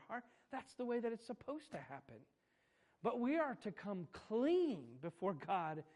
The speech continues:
in His presence together, far more than we're ever to come to be cleaned. Though that will happen,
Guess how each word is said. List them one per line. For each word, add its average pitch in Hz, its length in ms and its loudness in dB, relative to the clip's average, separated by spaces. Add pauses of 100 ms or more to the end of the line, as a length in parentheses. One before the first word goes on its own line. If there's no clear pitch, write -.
(600)
in 262 140 4
His 226 180 2
presence 185 520 0
together, 147 720 -4 (920)
far 320 260 8
more 277 240 4
than 202 140 2
we're 202 100 2
ever 190 240 2
to 185 60 -4
come 196 340 -4 (100)
to 220 100 0
be 277 360 -2
cleaned. 139 560 -10 (840)
Though 269 200 4
that 294 160 4
will 311 160 4
happen, 262 480 0